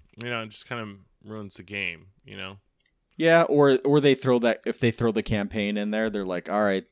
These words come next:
Speaker 2: you know, everybody wants a campaign, just fucking, let's throw something together so it's there," and it's
Speaker 1: Right.
Speaker 2: just shit, you know?
Speaker 1: Yeah, it's
Speaker 2: And it's
Speaker 1: terrible.
Speaker 2: like, so, yeah, we'll see.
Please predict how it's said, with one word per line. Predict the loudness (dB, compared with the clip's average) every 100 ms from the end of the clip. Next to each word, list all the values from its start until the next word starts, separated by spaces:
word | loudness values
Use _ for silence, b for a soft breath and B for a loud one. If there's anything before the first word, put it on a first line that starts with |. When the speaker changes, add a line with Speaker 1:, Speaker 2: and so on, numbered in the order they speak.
| _ _ _
Speaker 2:
you | -10
know, | -6
everybody | -6 -4 -2 -2
wants | -4 -6
a | -10
campaign, | -8 -8 -6 -6 -6
just | -10 -10
fucking, | -10 -6 -8 -8
let's | -10 -10
throw | -2 -2
something | 0 -4 -2 -6
together | 0 2 2
so | 0 -2
it's | -2
there," | -2 0 0 -2 -6
and | -8
it's | -6
Speaker 1:
Right. | -4 -4 -4
Speaker 2:
just | -4
shit, | -2 0 0 -4 -6
you | -12 -10
know? | -8
Speaker 1:
Yeah, | -8 -10
it's | -12
Speaker 2:
And | -12
it's | -8
Speaker 1:
terrible. | -8 -10 -12
Speaker 2:
like, | -20 B B B B B B B _ _ _ _ _ _ _
so, | -20 -20 -20 _ _ _ _
yeah, | -2 0 0 -4 _
we'll | -18
see. | -12 -12